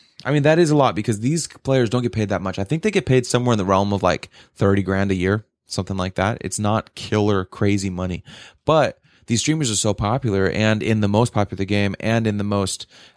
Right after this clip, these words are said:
um, well-streamed game that these guys definitely have the golden opportunity to make so much money from streaming. And that's where these guys are making money.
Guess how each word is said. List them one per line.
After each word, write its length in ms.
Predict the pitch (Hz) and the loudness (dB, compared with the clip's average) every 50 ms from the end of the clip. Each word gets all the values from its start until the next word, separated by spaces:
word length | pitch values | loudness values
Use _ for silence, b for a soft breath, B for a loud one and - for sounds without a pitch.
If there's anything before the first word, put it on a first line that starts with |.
| B | B
um, 500 | - 101 101 98 92 90 90 90 87 85 - _ | 0 0 2 2 0 0 -4 -6 -8 -10 -12 _
well-streamed 840 | 92 98 92 107 107 107 98 - - - - 120 131 143 147 120 | -10 -2 0 2 2 2 2 0 -2 -2 -2 -2 -2 -2 -4 -6
game 300 | - - 98 95 92 95 | -6 -4 -4 -4 -4 -4
that 200 | 95 95 90 78 | -4 -4 -4 -2
these 200 | 104 117 127 120 | 0 0 0 0
guys 320 | - 127 117 110 107 104 - - - - _ - _ _ _ _ | 0 -2 0 0 -2 -4 -6 -10 -18 -20 _ -20 _ _ _ _
definitely 600 | - 175 185 185 - 185 175 165 135 127 120 113 | -4 -2 -2 -2 -4 -4 -4 -4 -4 -4 -4 -4
have 420 | 107 117 117 107 104 101 98 - b b b b b - | -4 -2 -2 0 0 -2 -4 -6 b b b b b -4
the 180 | 101 110 123 | 0 0 0
golden 460 | 104 - - 131 139 156 180 180 165 | 2 2 4 4 4 6 4 4 4
opportunity 640 | 160 156 143 - 113 - 156 175 175 151 110 107 107 | 4 2 0 -2 -2 0 2 2 2 2 0 0 0
to 140 | 104 - 117 | 0 -2 0
make 180 | 113 110 104 - | 0 0 0 0
so 160 | - 139 127 | -2 -2 -2
much 160 | 127 117 - | -2 -4 -4
money 140 | 117 117 113 | -2 -2 -2
from 160 | 104 - 101 | -2 -4 -6
streaming. 380 | 92 - - 127 123 104 78 76 | -6 -4 -4 -2 -2 -4 -4 -6
And 120 | 92 95 | -6 -2
that's 380 | 95 104 107 113 117 - - - | 0 2 2 2 2 0 -4 -4
where 220 | 104 104 101 98 95 | -2 0 0 0 0
these 140 | 98 95 - | -2 -2 -2
guys 160 | 95 95 90 | -2 -2 -2
are 60 | 92 | -4
making 260 | 92 92 90 - 87 85 | -4 -6 -6 -6 -6 -6
money. 400 | 87 92 95 92 76 - - | -2 -2 -2 -2 -4 -6 -10